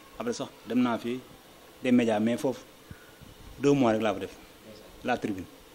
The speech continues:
Après si laa bàyyee tamit, ma bàyyee nag, ñoom ñëpp ñu naan du am fu gën, fi nga nekkoon mënu am lu ko gën. Ma leen, "Non,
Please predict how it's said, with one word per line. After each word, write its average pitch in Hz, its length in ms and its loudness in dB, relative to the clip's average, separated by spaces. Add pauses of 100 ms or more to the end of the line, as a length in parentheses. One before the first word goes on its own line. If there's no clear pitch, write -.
(920)
Après 113 260 -4 (180)
si - 120 -8
laa 113 100 0
bàyyee 98 280 -2
tamit, 98 200 -8 (440)
ma 107 100 -4
bàyyee 104 260 0
nag, 101 140 -6 (280)
ñoom 107 120 -4
ñëpp 110 160 -2
ñu 107 80 -2
naan 101 220 -4 (160)
du - 60 -10
am 113 120 -4
fu 110 180 -16
gën, 110 160 -2 (600)
fi 131 60 -8
nga 123 100 2
nekkoon 117 320 2 (300)
mënu 131 140 0
am 135 120 2
lu 131 60 0
ko 127 100 -6
gën. 143 180 2 (1400)
Ma 131 120 2
leen, 113 200 0
"Non, 107 160 -2